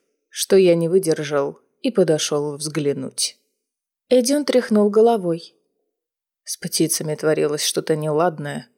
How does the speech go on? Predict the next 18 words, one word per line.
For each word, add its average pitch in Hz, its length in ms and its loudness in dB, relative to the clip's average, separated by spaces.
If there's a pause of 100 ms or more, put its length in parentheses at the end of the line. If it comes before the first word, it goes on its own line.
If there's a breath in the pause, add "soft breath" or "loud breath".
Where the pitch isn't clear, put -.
(420)
Какая-то 160 460 -2
сила 185 440 2
заставляла 175 680 2
их 185 300 -4
странным 180 680 0
образом 175 640 2
менять 170 400 -2
направление 147 600 -4
полета. 139 600 -4 (840)
А 165 100 -2
потом 175 420 2
я 170 200 4
услышал 165 640 0
уже 170 240 0
не 165 120 -2
птичьи 165 520 -4
крики. 135 580 -12 (720)
Человеческие. 147 1040 -4